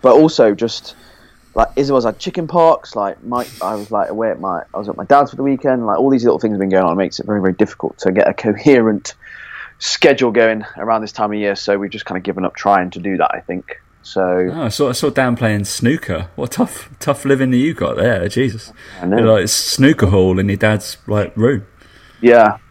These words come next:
Speaker 1: We don't play it as often as we used to, to be fair. But, um, no, my, I remember when my dad moved, he, um, he said he was gonna build, like, a conservatory just for snooker table. That was, like, his biggest thing he wanted. Like, 'cause in our,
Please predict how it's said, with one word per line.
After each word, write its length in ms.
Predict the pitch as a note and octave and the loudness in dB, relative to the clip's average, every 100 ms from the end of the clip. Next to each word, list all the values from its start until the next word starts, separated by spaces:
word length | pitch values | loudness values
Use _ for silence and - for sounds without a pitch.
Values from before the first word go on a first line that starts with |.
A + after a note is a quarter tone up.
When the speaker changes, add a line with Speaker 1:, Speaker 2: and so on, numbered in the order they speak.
| _ - - | _ -16 -2
Speaker 1:
We 100 | F#3+ | 2
don't 160 | G#3 D3+ | 2 4
play 140 | F3 | 2
it 80 | C#3 | 2
as 80 | A2+ | -2
often 200 | - G#2+ | -2 -6
as 80 | |
we 100 | F2+ | -2
used 160 | G#2+ A2 | -4 -4
to, 80 | G2 | -8
to 80 | F2+ | -8
be 60 | F2 | -4
fair. 260 | C2 D2+ - | -4 -2 2
But, 180 | F2 | 4
um, 360 | F#2 F#2 F#2 F#2 - - - - - | 4 2 0 -4 -8 -16 -16 -18 -2
no, 280 | C#3+ C3 G#2+ | 2 4 2
my, 400 | A2 A#2+ A#2+ B2 - | 0 2 4 2 0
I 80 | |
remember 200 | C3 E3+ C#3+ | 0 0 0
when 60 | |
my 60 | A#2+ | 2
dad 180 | A#2 G#2+ | 2 4
moved, 460 | D#3 D3 G2+ F2 - | 4 4 2 -6 -12
he, 760 | G#2+ A2+ G#2+ G2+ G2 G2 F#2+ - - | -6 -2 -2 0 0 -2 -2 -4 0
um, 560 | G2 F#2+ F#2+ F#2+ F2 - _ _ _ _ _ G#2 | 4 4 4 0 -4 -8 _ _ _ _ _ -6
he 120 | G#2 | -4
said 240 | - B2 | 2 4
he 80 | A2+ | 4
was 140 | G#2+ G2+ | 2 0
gonna 180 | G2+ | -4
build, 500 | F#2 A2+ G#2+ F#2+ F#2 - _ _ _ _ _ - | 0 4 4 4 0 -14 _ _ _ _ _ -2
like, 200 | F2+ F2 | 0 0
a 60 | F#2 | -6
conservatory 680 | G#2 F#2 B2+ A#2 A2 F#2+ F2 | -10 -2 2 4 2 -4 -4
just 280 | G#2+ - - | -4 -4 -2
for 220 | F#2+ F2+ | -2 0
snooker 200 | - A2+ | -4 -2
table. 120 | F2+ F2 | 0 2
That 60 | |
was, 60 | F#2+ | 2
like, 120 | F2 | 0
his 80 | F#2 | -2
biggest 340 | A2 G2+ G#2 | 0 2 0
thing 120 | A2+ G#2+ | 0 2
he 60 | |
wanted. 320 | G#2 A2+ D3 C3 | 4 4 4 2
Like, 140 | G2 | 2
'cause 80 | G2+ | 2
in 60 | B2+ | 2
our, 260 | A2+ - | 2 0